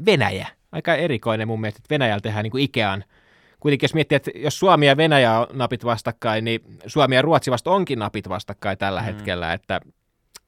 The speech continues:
Speaker 1: että sinänsä erikoista, mutta voisiko tähänkin liittyä joku salaliitto, nimittäin mä tässä, tota, niin, niin näin tämmöisen Ilta-Sanomien uutisen.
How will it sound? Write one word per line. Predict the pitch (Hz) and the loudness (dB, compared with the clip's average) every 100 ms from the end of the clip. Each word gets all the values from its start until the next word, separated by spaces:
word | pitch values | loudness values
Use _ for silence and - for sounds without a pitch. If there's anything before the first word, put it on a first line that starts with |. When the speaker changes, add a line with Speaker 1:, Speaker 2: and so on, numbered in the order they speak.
| - | -14
Speaker 1:
että | 117 | -10
sinänsä | - 151 117 143 | -6 -4 -2 -2
erikoista, | 143 143 113 117 110 - 123 | -2 -4 -2 -2 -2 -4 -8
mutta | 123 - - - _ _ - | -8 -4 -4 -4 _ _ -8
voisiko | 165 - | -6 0
tähänkin | 226 202 147 | 2 2 2
liittyä | 156 160 - 131 | 4 4 2 -2
joku | 123 120 | 0 -2
salaliitto, | 120 147 143 117 104 98 - | -4 0 2 2 0 -6 -6
nimittäin | 110 110 110 - 120 113 - _ - - _ _ | -6 -4 -6 -2 0 0 -4 _ -20 -20 _ _
mä | 123 120 | -8 0
tässä, | 127 - 120 | 0 0 -2
tota, | 117 - 117 | -2 0 0
niin, | 113 113 | 0 0
niin | 120 120 - | -2 -4 -2
näin | 131 127 | -2 0
tämmöisen | 127 131 | 0 -2
Ilta-Sanomien | 123 175 160 - 120 110 104 110 | -2 0 0 0 -2 -2 -4 -4
uutisen. | 170 226 240 262 240 | -4 -4 -4 -2 -4